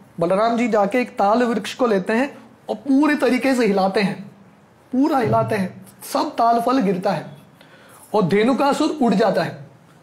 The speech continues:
क्योंकि अब तक किसी ने साहस नहीं किया उसके वन में घुसने के लिए। Private one था, प्राइवेट forest है कि नहीं, कोई अलाउड नहीं। जैसे board होता ना, you know, people will be prosecuted,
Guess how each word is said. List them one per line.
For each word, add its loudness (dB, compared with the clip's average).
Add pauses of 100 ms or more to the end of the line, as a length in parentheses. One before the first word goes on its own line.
(360)
क्योंकि -2
अब -4
तक -2 (240)
किसी 0
ने 0
साहस 0
नहीं 2
किया 0 (840)
उसके 0
वन 0
में 2
घुसने 0
के 0
लिए। -6
Private 0
one 2
था, -2
प्राइवेट -2
forest -2 (560)
है -4
कि -4
नहीं, -8 (200)
कोई 0
अलाउड 2
नहीं। -6
जैसे -14
board 2
होता 0
ना, -4 (1900)
you -6
know, -10 (340)
people 0
will 0
be -2
prosecuted, 0